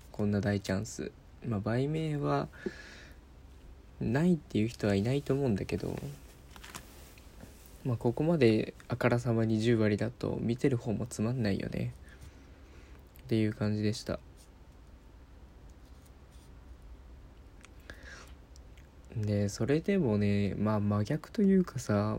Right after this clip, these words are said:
もう本当に好きになったら止まらないというか、一本芯が入ってるビビちゃんですよ。ビビがずっとりょうくんのこと好きで。<laughs> で、卒業する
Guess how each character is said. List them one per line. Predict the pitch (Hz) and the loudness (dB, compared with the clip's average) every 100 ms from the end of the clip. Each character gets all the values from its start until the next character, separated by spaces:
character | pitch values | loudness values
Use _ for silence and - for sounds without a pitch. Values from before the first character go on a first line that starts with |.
| 123 | -4
も | |
う | 123 | -4
本 | 117 123 | -2 -2
当 | - 131 | 0 2
に | 127 123 - - - - - - - - - - - - - - - - - - - - - - - - - - | 4 2 0 -8 -16 -16 -16 -18 -20 -20 -20 -20 -20 -20 -20 -20 -20 -20 -20 -16 -16 -14 -20 -20 -20 -20 -20 -16
好 | - - | -14 -8
き | - | -2
に | 135 117 | 2 2
な | 113 | 0
っ | - | -2
た | 107 | -2
ら | 104 | -2
止 | - | -2
ま | 107 110 | -2 0
ら | 107 | 2
な | 107 | 2
い | 104 | 0
と | - | 0
い | 101 | 0
う | |
か、 | - - - - - - - - - - - | -2 -6 -8 -12 -20 -20 -20 -20 -20 -8 -6
一 | 120 - | -6 0
本 | 107 107 | 2 2
芯 | 113 120 113 | 0 0 2
が | 104 | 2
入 | 107 113 | 0 -2
っ | |
て | - - 98 | -4 -2 2
る | 101 104 - - - - | 2 0 -6 -16 -20 -8
ビ | 120 117 107 | -2 0 0
ビ | 101 | 0
ち | 104 | 0
ゃ | |
ん | 101 | -2
で | 98 | -2
す | - - | -4 -4
よ。 | 76 - - - - - - - - - - - - - - - - - | -4 -6 -16 -20 -20 -18 -18 -16 -16 -16 -16 -16 -16 -16 -16 -14 -12 -6
ビ | 127 | 0
ビ | 120 113 | 2 4
が | 110 | 4
ず | 117 | 2
っ | |
と | 113 135 | 2 4
り | 143 | 6
ょ | 139 | 4
う | |
く | 127 110 | 2 0
ん | 107 | 0
の | |
こ | 113 | -2
と | 101 | -2
好 | 117 - | -4 -4
き | 110 | -4
で。 | - - - - - - - - - - - - - | -2 -6 -10 -18 -18 -18 -14 -12 -12 -14 -16 -18 -20
<laughs> | - - - - - - - - | -18 -18 -18 -16 -14 -12 -14 -10
で、 | - 123 | -6 -2
卒 | 131 123 131 | -2 -2 2
業 | 139 139 139 | 4 4 2
す | - 135 | 0 2
る | 139 | 2